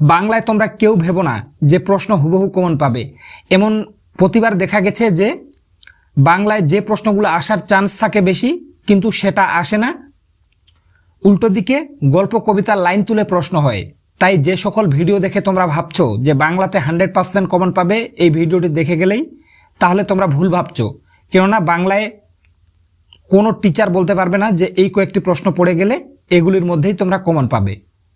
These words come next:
তাই বন্ধুরা, তোমাদেরকে আমি বলবো শেষ মুহূর্তে গল্পের মধ্যে ভারতবর্ষ গল্পটি ভালোভাবে দেখে যাও, যাতে যে কোনো লাইন তুলে প্রশ্ন আসলে যাতে তোমরা উত্তর করে দিয়ে আসতে পারো। আর বাকি এই গল্পগুলোর উপর তোমরা একটু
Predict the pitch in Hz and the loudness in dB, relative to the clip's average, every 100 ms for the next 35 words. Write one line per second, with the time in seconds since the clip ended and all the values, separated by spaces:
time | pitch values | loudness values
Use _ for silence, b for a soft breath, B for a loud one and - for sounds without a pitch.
0 | _ 175 175 202 196 208 240 - - _ | _ 0 2 0 0 0 -2 -6 -20 _
1 | _ _ _ _ _ _ _ _ _ - | _ _ _ _ _ _ _ _ _ -16
2 | _ 196 190 190 185 233 226 175 190 160 | _ 2 2 0 0 0 0 0 0 0
3 | 180 156 - 175 165 190 - 226 247 262 | 0 -2 -2 -2 0 -2 0 0 0 -6
4 | B B 143 170 185 214 214 196 165 160 | B B 2 2 2 -2 0 -2 -2 -2
5 | 190 208 226 196 175 185 208 160 160 180 | -2 -2 0 0 0 0 0 0 0 0
6 | 202 208 - - 139 147 185 214 202 175 | -2 -4 -6 0 0 2 0 0 0 -2
7 | 165 190 135 180 214 233 226 196 190 202 | 0 0 0 0 0 0 0 0 0 -2
8 | 196 185 - 190 170 220 214 170 160 175 | -2 -2 0 -2 -2 -2 0 0 0 0
9 | 170 156 147 214 240 214 165 147 147 123 | 0 0 -2 -2 0 0 0 -2 -2 -2
10 | 110 101 B B B B - 147 170 180 | -2 -4 B B B B 0 2 0 -2
11 | 240 185 175 185 185 185 196 180 185 180 | -4 2 2 2 0 -2 0 0 0 -2
12 | 175 208 208 180 175 170 - 233 330 | -2 -2 0 0 0 -2 0 0 0